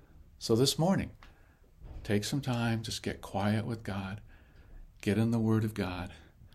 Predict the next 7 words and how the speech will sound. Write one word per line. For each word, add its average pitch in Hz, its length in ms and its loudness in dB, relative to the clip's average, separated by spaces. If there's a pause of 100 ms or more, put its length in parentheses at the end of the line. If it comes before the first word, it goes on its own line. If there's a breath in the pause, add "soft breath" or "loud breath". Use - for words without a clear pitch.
(140 soft breath)
Spend 107 340 0
some 110 160 -2
time 110 280 0
praying, 107 640 -4 (140)
talking, 123 680 -2 (100)
discussing, 110 760 -2 (180)
arguing. 127 640 2